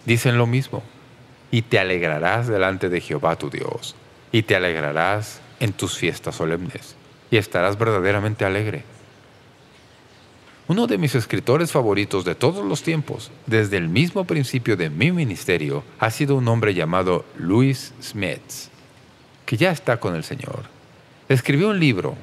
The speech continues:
hacia fines de su vida titulado Una persona bastante buena. Cuenta cómo una mañana de diciembre su esposa lo halló casi muerto en el piso de su apartamento. Una ambulancia lo llevó velozmente al hospital,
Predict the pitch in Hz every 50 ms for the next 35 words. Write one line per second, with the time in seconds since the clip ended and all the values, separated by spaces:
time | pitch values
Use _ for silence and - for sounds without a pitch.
0 | 113 - 98 104 - 104 - - 127 120 117 107 98 98 85 - - 73 - 73
1 | 69 - 67 73 - - 92 - 98 92 95 95 95 101 92 - - - 120 113
2 | 120 120 120 - - 87 80 - - 90 90 90 87 85 78 71 - - 82 78
3 | 76 - 78 76 78 80 78 78 73 73 71 69 - - - - - - - -
4 | - - - - - - - - - - - - - - 110 120 131 123 - 143
5 | 139 151 156 - - - - - 139 127 113 104 107 131 160 165 147 113 98 95
6 | 98 104 104 101 98 87 85 78 76 - - - 98 98 90 80 - 71 76 -
7 | 98 95 - - 117 113 - 131 110 98 87 90 98 98 - 117 107 - 117 107
8 | 92 95 120 170 180 - - 107 - - - - 117 107 95 87 80 - - 165
9 | 180 - - 139 113 95 - - 85 80 82 80 78 - 73 71 65 62 - -
10 | 67 - - - - - - - - - - - - - - 101 101 104 101 92
11 | 90 87 85 87 98 104 107 - 131 123 120 101 98 90 95 104 101 101 95 101
12 | 110 110 113 110 110 104 - 113 104 101 - - - - - 98 104 -